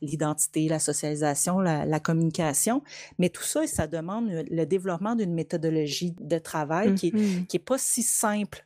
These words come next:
Speaker 1: que ça, parce qu'il faut assurer une certaine reproductibilité
Speaker 2: Oui.
Speaker 1: aussi, hein, en sciences pour, euh,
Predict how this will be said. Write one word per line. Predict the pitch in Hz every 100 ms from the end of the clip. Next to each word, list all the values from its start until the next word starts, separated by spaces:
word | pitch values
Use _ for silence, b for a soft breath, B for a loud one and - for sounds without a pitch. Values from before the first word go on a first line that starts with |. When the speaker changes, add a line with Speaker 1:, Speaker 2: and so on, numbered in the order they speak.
| -
Speaker 1:
que | 170
ça, | - 196 240
parce | 185 -
qu'il |
faut | - 208
assurer | 180 - - 185 214
une | 220
certaine | - 160 202 196
reproductibilité | 185 - 175 160 - - 170 170 165 -
Speaker 2:
Oui. | 180 277
Speaker 1:
aussi, | 180 - - 254 233
hein, |
en | 208 170
sciences | - 185 180 214 214 -
pour, | 147
euh, | 156